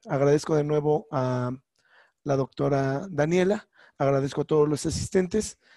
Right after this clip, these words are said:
y los esperaríamos la próxima semana en las conferencias. Eh, también se les va a hacer llegar la invitación por vía de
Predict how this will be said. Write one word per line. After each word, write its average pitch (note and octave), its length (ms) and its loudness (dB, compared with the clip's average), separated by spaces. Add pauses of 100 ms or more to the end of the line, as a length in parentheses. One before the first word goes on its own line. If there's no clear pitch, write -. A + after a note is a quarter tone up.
(280)
y G3+ 320 4 (120)
los D3+ 200 2
esperaríamos D3+ 840 2
la C#3 180 -2
próxima D3 380 -4
semana D3 520 -2
en B2+ 180 -6
las C3 500 -8 (360)
conferencias. G3 840 0 (560)
Eh, C#3 300 4
también E3+ 300 0
se F3 100 2
les D3 140 -2
va D#3+ 40 6
a - 40 4
hacer D#3 180 0
llegar D3 360 2 (340)
la C3 180 -4
invitación C3+ 560 -4
por C3+ 180 -4
vía C#3 220 2
de B2+ 420 -6